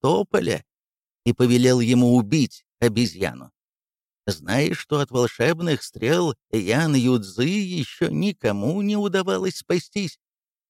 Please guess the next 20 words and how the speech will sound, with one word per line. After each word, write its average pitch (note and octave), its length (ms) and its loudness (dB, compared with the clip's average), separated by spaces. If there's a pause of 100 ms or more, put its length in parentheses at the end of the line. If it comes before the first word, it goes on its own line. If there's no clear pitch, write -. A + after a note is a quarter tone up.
Юань B2 540 4
Гун C#3+ 640 2 (260)
обратился F#3 720 -2
в C#3 80 -2
дым D#3+ 380 -2 (100)
и D#3+ 260 0
улетел. G#2 680 0 (920)
По A2 120 2
приказу G2 480 0
князя F2+ 560 2
воины A2 440 4
обшарили A2+ 640 0
лес A#2 380 2
и A2 80 2
горы, E3 500 0 (540)
но G#3+ 340 -2
следов C#3+ 640 -4
обезьяны A#2+ 720 2
не A2+ 160 4
обнаружили, G2+ 920 2